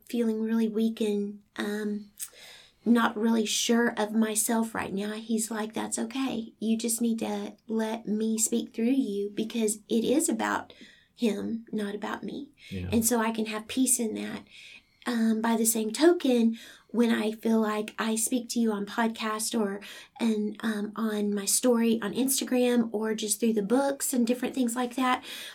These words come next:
Speaker 1: I always pray and say, "God, you know my heart. Please just cover over the things that could be confusing for other people to hear,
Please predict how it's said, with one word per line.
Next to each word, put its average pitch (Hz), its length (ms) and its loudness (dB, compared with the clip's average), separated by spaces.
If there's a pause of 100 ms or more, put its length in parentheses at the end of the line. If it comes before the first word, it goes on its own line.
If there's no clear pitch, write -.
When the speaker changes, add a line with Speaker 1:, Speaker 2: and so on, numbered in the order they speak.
(480)
Speaker 1:
I 247 220 6
always 269 260 6
pray 247 300 0
and 226 100 4
say, 226 200 0
"God, 233 400 2 (600)
you 247 200 6
know 269 180 6
my 226 160 4
heart. 208 400 -6 (560)
Please 269 640 2 (640)
just 233 280 -2
cover 247 420 -4
over 220 320 0
the 220 120 0
things 220 520 -4
that 220 380 -4 (200)
could 233 140 -4
be 220 100 -2
confusing 226 680 -2
for - 180 -8
other 269 220 -6
people 277 360 -8
to 294 140 -8
hear, 294 420 -8